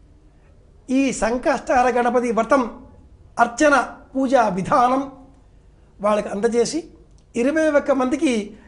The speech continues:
యజ్ఞోపవీతాలు ఇవ్వాలి. వినాయక సంబంధితంగా యజ్ఞోపవీతమే చాలా శ్రేష్టమైనటువంటిది.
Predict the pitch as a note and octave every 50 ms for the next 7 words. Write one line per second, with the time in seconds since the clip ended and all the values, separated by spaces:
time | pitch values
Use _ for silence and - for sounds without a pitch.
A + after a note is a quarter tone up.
0 | - G3+ F3 G3 A3 A3+ C4+ D4+ E4 F4+ F#4+ G4+ G4 F#4 F#4 D#4 D4+ C#4 C4 A3
1 | B3 B3 A#3+ B3+ C#4+ E4+ D#4+ - - G3 F#3+ F#3 F#3 - D#3+ D#3+ E3 E3 F3 F#3+
2 | F#3 - - - - - - - _ - _ - - _ _ - - - - -
3 | - E3 F#3 G3 A3 A#3+ C4 C#4 C#4+ C#4+ D4 C#4+ C#4+ - - A#3 A#3 A#3+ B3 A3+
4 | A3 A#3+ - C4 A#3+ A#3+ B3 B3+ B3 A3 G#3+ G#3+ G#3+ G#3+ - - - - - E3
5 | C3 F3+ G3 F#3+ F3+ G3+ B3+ C4 C4 B3+ B3 B3 A3 A3 A#3 A#3 A3+ B3+ A#3+ A#3+
6 | B3 C4 - C4 A3+ G#3+ G#3+ G#3+ G#3+ G#3+ - - G#3 G3 G3 A3 A#3 A#3 - -
7 | - - B3 G#3 G3+ G3+ F#3+ F#3+ E3+ E3+ D#3+ D#3 D#3+ F3+ E3+ D#3+ - -